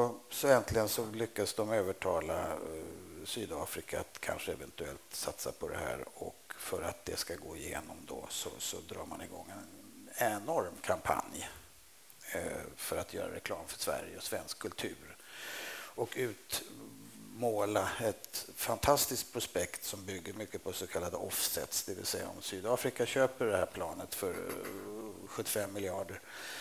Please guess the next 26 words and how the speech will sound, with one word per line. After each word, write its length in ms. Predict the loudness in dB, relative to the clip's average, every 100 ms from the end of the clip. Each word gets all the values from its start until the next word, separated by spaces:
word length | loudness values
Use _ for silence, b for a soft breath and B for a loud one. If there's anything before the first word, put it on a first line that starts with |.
| B B B B
så 300 | 2 4 2
kommer 320 | 2 2 2
vi 240 | 2 4
köpa 480 | 4 6 4 4 0 0 -10 -14
massvis 840 | 6 10 10 10 8 6 8 6
med 140 | 4 0
grejer 300 | -2 -2 -4
från 180 | -6 -4
Sydafrika. 720 | 0 4 6 4 0 -2 -4 -8 -20 -20 -12
Så 140 | -6 -4
att 120 | 0
egentligen 360 | 2 4 2
kommer 240 | 2 0 0
de 160 | -2
tjäna 440 | 0 2 2 0 -2 -2
på 80 | -2
att 80 |
köpa 340 | -2 -4 -4 -6
det 60 |
här 100 | -6
planet. 280 | -8 -12 -14 -16 -18 -20 -20 -20 -20 -20 -20 -20 -20 -20 -20 -16 -8
Det 60 | -8
är 40 |
en 260 | -8 -12 -8
solklar 460 | -6 -6 -2 4 6
affär. 420 | 6 6 4 2